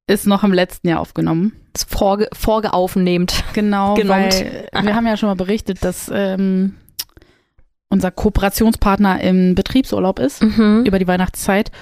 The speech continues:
Speaker 1: Und, äh, natürlich hat jeder seine Ruhe verdient.
Speaker 2: Ja, und wir wollen auf jeden
Speaker 1: Ja.
Speaker 2: Fall keine Folgen ausfallen lassen.
Speaker 1: Richtig.
Speaker 2: Deshalb müssen wir ein bisschen vor-,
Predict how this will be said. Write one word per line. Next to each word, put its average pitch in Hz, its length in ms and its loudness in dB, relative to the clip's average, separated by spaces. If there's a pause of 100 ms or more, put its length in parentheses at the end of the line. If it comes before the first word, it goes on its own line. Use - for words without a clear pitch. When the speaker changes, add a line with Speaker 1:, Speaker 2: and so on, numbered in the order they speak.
(340)
Speaker 1:
Und, 185 460 2
äh, 170 180 -2
natürlich 175 440 -4
hat 175 100 -4
jeder 180 220 -6
seine 180 200 -2
Ruhe 240 220 0
verdient. 208 560 -2 (220)
Speaker 2:
Ja, 233 180 2
und 226 220 0
wir 208 100 0
wollen 202 320 0
auf - 140 -4
jeden 185 120 0
Speaker 1:
Ja. 202 120 2
Speaker 2:
Fall 190 320 -2 (100)
keine 202 240 0
Folgen 196 260 0
ausfallen 185 440 0
lassen. 170 320 -10 (260)
Speaker 1:
Richtig. 208 500 -2
Speaker 2:
Deshalb 220 300 -6
müssen 208 200 -8
wir 220 60 -8
ein 220 60 -4
bisschen 226 240 -4
vor-, 247 400 -4